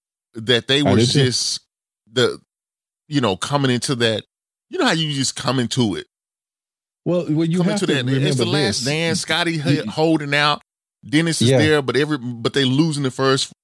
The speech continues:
Speaker 1: couple of games, four or five games.
Speaker 2: Yeah, but they got it
Speaker 1: Jordan is
Speaker 2: together
Speaker 1: stepping
Speaker 2: before
Speaker 1: his
Speaker 2: Pippen came back. Yeah.
Speaker 1: Exactly, because Jordan willed it.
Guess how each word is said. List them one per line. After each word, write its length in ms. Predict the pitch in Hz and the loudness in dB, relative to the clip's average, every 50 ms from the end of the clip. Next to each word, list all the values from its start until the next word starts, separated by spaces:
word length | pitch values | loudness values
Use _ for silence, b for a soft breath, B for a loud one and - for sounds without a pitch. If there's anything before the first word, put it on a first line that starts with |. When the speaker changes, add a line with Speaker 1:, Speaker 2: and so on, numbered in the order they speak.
| _ _ _ _ _ _ _ _ _ _ | _ _ _ _ _ _ _ _ _ _
Speaker 1:
couple 300 | - 139 127 - 117 104 | -4 -4 -2 -2 -2 -4
of 60 | 98 | -2
games, 380 | 101 98 104 110 110 113 110 - | -2 -4 -2 -2 -4 -4 -6 -8
four 280 | - - 120 120 123 | -6 0 0 2 2
or 60 | 117 113 | 2 0
five 320 | - 110 107 117 110 107 | 0 0 0 0 -2 -2
games. 480 | 98 95 101 104 107 107 104 - - _ _ _ _ _ _ _ _ _ _ _ _ _ _ _ | -2 -2 -2 -2 -2 -4 -6 -10 -16 _ _ _ _ _ _ _ _ _ _ _ _ _ _ _
Speaker 2:
Yeah, 300 | - 139 165 208 160 - - | -2 0 0 0 0 -2 0
but 140 | 104 117 107 | 0 0 0
they 80 | 139 127 | 0 0
got 140 | - 135 | 0 0
it 40 | 135 | 2
Speaker 1:
Jordan 200 | 143 139 131 127 | 2 0 0 0
is 60 | 123 - | 0 0
Speaker 2:
together 140 | - - 127 | 2 0 0
Speaker 1:
stepping 160 | 117 113 113 | 0 0 0
Speaker 2:
before 120 | 117 113 120 | 0 0 -2
Speaker 1:
his 80 | 117 - | 0 0
Speaker 2:
Pippen 220 | 135 123 - 113 117 | -2 0 0 -2 -2
came 240 | 131 117 110 104 98 | 0 0 0 0 0
back. 260 | 131 143 104 - - - | 0 0 -2 -4 -4 -4
Yeah. 160 | - 147 190 | -2 0 0
Speaker 1:
Exactly, 580 | 185 - - 113 113 110 104 - - 82 82 82 | 2 0 0 0 0 -2 -2 -4 -6 -8 -8 -8
because 380 | 85 110 110 135 117 101 98 | -8 -8 -4 -2 -2 -2 -2
Jordan 440 | 98 101 127 131 127 123 110 110 101 | -4 0 0 2 2 2 0 -2 0
willed 360 | 101 120 123 131 120 110 90 | 2 2 4 4 2 2 0
it. 180 | 95 - - | -4 -6 -8